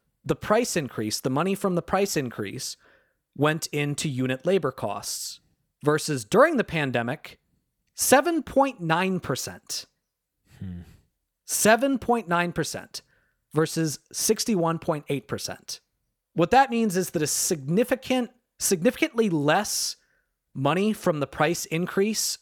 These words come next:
Speaker 1: during the pandemic went into labor than it did prior to the pandemic.
Speaker 2: Mm-hmm.
Speaker 1: All right. So let's look at non-labor input cost.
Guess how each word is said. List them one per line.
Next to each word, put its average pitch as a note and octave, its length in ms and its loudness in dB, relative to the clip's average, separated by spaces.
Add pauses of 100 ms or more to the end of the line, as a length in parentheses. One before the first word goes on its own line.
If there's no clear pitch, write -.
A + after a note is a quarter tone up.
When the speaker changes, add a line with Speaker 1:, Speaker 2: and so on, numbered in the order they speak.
Speaker 1:
during D3+ 300 2
the F3+ 60 -2
pandemic E3+ 640 -2 (280)
went D#3 300 0
into D#3 560 0 (160)
labor E3 560 2 (880)
than E3 160 6
it D#3 140 -6
did D#3+ 320 -2
prior D#3 420 0
to - 140 -6
the A#2+ 80 -2
pandemic. - 680 -12 (260)
Speaker 2:
Mm-hmm. F2+ 220 -6
Speaker 1:
All A#2+ 80 2
right. C#3 200 -2 (280)
So - 160 2
let's - 240 2
look G#3 140 2
at G#3+ 140 -2
non-labor F3+ 680 2
input A#2+ 380 -4
cost. - 480 -10